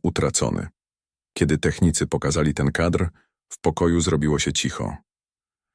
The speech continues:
Na ekranie widać było garaż oświetlony bladożółtym światłem jarzeniówek. Samochód pani Heleny stał nieruchomo z zamkniętym bagażnikiem. To był ten sam moment, który wcześniej kończył się zniekształceniem obrazu.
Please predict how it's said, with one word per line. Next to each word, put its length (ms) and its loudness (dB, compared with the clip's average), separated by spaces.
Na 140 2
ekranie 380 2
widać 280 2
było 240 2
garaż 460 0
oświetlony 600 0
bladożółtym 720 2
światłem 480 0
jarzeniówek. 800 0
Samochód 440 2
pani 240 2
Heleny 380 4
stał 260 0
nieruchomo 600 2
z 80 -2
zamkniętym 680 2
bagażnikiem. 760 0
To 120 2
był 160 2
ten 200 2
sam 200 2
moment, 400 4
który 280 0
wcześniej 480 2
kończył 360 2
się 180 2
zniekształceniem 800 0
obrazu. 520 -2